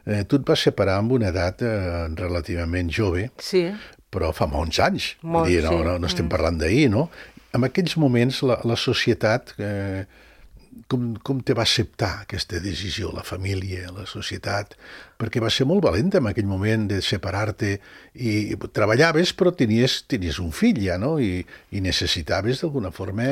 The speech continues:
Speaker 1: econòmicament.
Speaker 2: Bueno, sí, però a vegades les situacions són tan insostenibles que és millor estar sol. A veure, va ser... no vaig preguntar a ningú. <laughs> O sigui, quan vaig pe-, fer la decisió,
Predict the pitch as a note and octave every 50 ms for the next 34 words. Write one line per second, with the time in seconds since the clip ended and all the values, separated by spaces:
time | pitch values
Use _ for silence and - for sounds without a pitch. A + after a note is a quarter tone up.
0 | C#3+ B2+ G#2+ F#2+ - G#2+ F2+ F2+ F#2 G2 F3+ E3 F#3 G3+ G3+ G#3 G3+ G3 F#3 F3+
1 | F3+ - - G3 G3 G3 - G3 F#3 F#3 F3+ E3+ F3 E3 D#3 E3+ E3+ F3 F3+ F3
2 | G3+ F#3+ F3+ - G3+ G3 - F3+ E3 - F#3 F#3 F#3 F3+ - F#3+ F3+ F3 - F#3
3 | F3+ F3+ F#3 F3+ - - F#3+ F3+ - - F#3 F3+ F3 F3 F3 F3+ G3 G3 - -
4 | - G3 F3+ F3 F3 E3 E3+ F#3 F#3 F#3 F#3 F3+ F3 F3 - - G3+ G3 - -
5 | - F3 F3 F#3+ G#3 G#3 _ _ _ _ _ - - - - - - _ - F#3
6 | F3 F#3 F#3 F#3+ F3+ F3 F3 F3 F3 - G3+ F#3+ F#3 - - F#3 F#3+ F#3 F3+ F#3
7 | F#3+ F#3 G3 G#3 G#3+ A#3 C4 C4 - _ - G3 F#3 F#3 F3+ F3 - G3+ G3+ F#3+
8 | E3+ F3+ F#3 A3 G#3 - - _ - - - D4 - - A3+ G#3 G#3+ - - A3
9 | A3 G3+ G3+ F#3+ F#3 F3 F3+ F3+ - - - - G#3+ G#3+ G3+ G3+ G3+ G#3+ A3+ A3+
10 | - - - A#3+ A3 A3 - A#3 A3+ G#3+ A3 A3 G#3+ A3 G#3+ G#3+ - G3+ - -
11 | - A3 A3 A3+ B3+ C#4+ C#4+